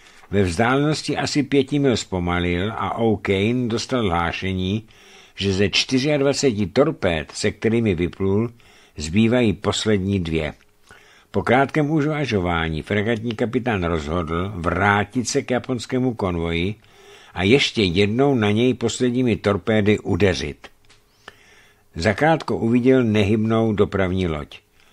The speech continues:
Ponorka ji obeplula a z mělkých vod nedalekého čínského pobřeží vypálila třiadvacáté torpédo.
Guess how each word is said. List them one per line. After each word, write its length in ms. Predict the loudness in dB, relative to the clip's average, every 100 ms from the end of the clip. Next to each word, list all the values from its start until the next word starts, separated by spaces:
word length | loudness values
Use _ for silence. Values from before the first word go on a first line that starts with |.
| _ _
Ponorka 460 | 0 2 2 2 2
ji 140 | 2
obeplula 680 | 0 -2 -2 -2 -2 -2 -2
a 180 | -2 -4
z 120 | -2
mělkých 560 | -2 -2 -2 -4 -4
vod 300 | -2 -2 -2
nedalekého 640 | 0 0 0 0 -2 0 -2
čínského 480 | 0 -4 -2 -4 -2
pobřeží 580 | -4 -4 -2 -2 -2
vypálila 720 | 0 -2 -2 -2 0 0 -2 -6 _ -20 -20 -20 _
třiadvacáté 920 | -6 -2 0 2 2 0 -2 0 -2 -2
torpédo. 680 | -2 -4 -6 -8 -8 -10